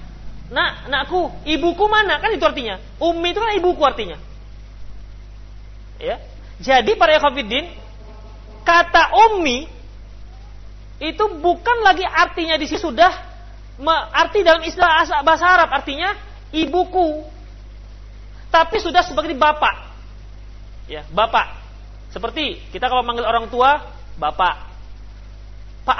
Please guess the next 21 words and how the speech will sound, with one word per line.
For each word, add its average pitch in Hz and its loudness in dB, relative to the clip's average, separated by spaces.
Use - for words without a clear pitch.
Amir 320 -4
di 208 -2
Arab 277 4
sana, 359 0
apa 202 2
bisa 320 2
nu 339 -6
manggil? 320 0
Namanya 240 -4
si - -8
Amir 240 -2
Muhammad, 277 0
ada 190 -2
bapak, 226 0
mau 196 -6
panggil 214 -4
bapak, - 0
di 170 -8
bahasa 214 -2
Indonesia 240 0
kan. 190 -4